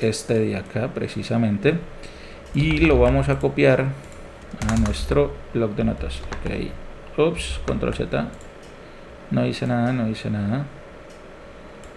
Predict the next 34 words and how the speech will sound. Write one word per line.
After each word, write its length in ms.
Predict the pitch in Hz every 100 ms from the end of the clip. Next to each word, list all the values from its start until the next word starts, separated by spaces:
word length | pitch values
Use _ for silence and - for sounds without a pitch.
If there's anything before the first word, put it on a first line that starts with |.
| - -
No 180 | 117 113
sé 140 | 120
por 200 | 113 120
qué 100 | -
a 60 | 120
veces 360 | 120 117 117 117
mi 100 | 113
teclado 520 | 104 - 110 113 117
como 280 | 113 101 101
que 120 | 101
no 100 | 101
toma 240 | 113 117
el 80 | 113
control 400 | - 113 120 113
C 380 | - 113 104 110 107 -
como 200 | - 107
debe 200 | 98 98
ser. 260 | 101 113 123 - - - - - - - - - - - - - - - - - - - -
Y 140 | 147
ahora 500 | 180 185 165 170 185 -
vamos 440 | 135 139 160 170
a 60 | 160
organizar 680 | 139 127 113 110 131 139 - - -
esta 360 | 143 139 127
U 100 | 123
R 220 | 127 147
L 240 | 131 139 160
con 240 | - 110
el 200 | 98 101 - -
namespace 680 | 113 127 135 - 135 139 -
que 100 | 110
vamos 320 | 98 101 101
a 40 |
utilizar. 560 | 101 104 107 110 151